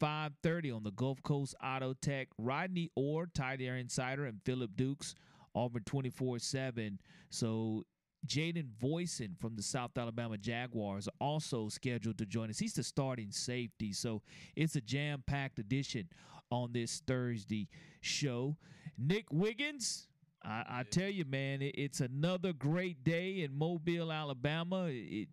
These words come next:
Speaker 1: it's not too hot, not too cold weather-wise, just a, another great day for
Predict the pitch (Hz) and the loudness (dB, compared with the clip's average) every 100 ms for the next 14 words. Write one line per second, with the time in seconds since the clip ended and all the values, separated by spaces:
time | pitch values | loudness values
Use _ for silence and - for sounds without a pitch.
0 | - 113 139 160 - 185 147 156 202 139 | -10 -2 0 2 2 4 4 2 -2 -2
1 | 151 151 - 160 135 151 165 185 165 165 | -2 -2 0 0 2 2 2 0 2 2
2 | 165 160 160 175 196 175 143 - 120 - | 2 2 0 0 -2 0 -2 0 -2 -2
3 | - - 117 139 160 135 151 160 143 147 | -20 -4 0 2 2 2 2 2 2 0
4 | 156 170 165 123 110 107 | 2 0 0 0 0 -2